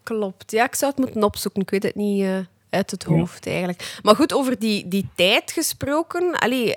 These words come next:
Speaker 1: eh, ik, ik had het niet verwacht hoor, eh, dit jaar. Die
Speaker 2: Is het echt?
Speaker 1: techno-, maar ja, die technologie is amper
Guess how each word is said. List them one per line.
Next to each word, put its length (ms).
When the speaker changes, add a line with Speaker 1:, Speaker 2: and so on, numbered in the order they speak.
Speaker 1:
eh, 300
ik, 200
ik 160
had 160
het 160
niet 280
verwacht 640
hoor, 240
eh, 240
dit 240
jaar. 600
Die 340
Speaker 2:
Is 40
het 80
echt? 100
Speaker 1:
techno-, 300
maar 100
ja, 300
die 120
technologie 440
is 80
amper 280